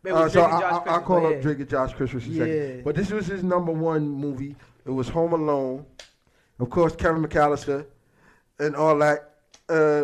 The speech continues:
Speaker 2: we just went through that, and we're gonna,
Speaker 1: Yeah.
Speaker 2: you know.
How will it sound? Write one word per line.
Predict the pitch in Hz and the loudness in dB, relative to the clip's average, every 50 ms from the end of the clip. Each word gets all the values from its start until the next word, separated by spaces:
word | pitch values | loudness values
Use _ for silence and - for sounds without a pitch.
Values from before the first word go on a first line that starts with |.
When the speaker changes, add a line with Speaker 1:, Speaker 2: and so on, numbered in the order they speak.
| - - | 0 -2
Speaker 2:
we | 151 175 170 | -2 -4 -2
just | 147 165 156 - | -2 -4 -4 -2
went | 160 160 151 156 | -2 -4 -4 -4
through | 151 147 143 127 | -6 -8 -6 -4
that, | 135 131 123 131 - - _ _ _ _ _ _ - | -2 -2 -2 -4 -6 -10 _ _ _ _ _ _ -10
and | 143 131 127 127 127 127 131 - - - | -8 -6 -6 -6 -6 -8 -8 -10 -10 -8
we're | 123 127 | -6 -4
gonna, | 131 123 120 117 | -2 -2 -2 -4
Speaker 1:
Yeah. | 123 117 - - - _ - 123 | -6 -10 -14 -18 -20 _ -18 -14
Speaker 2:
you | 123 117 | -12 -12
know. | 113 | -12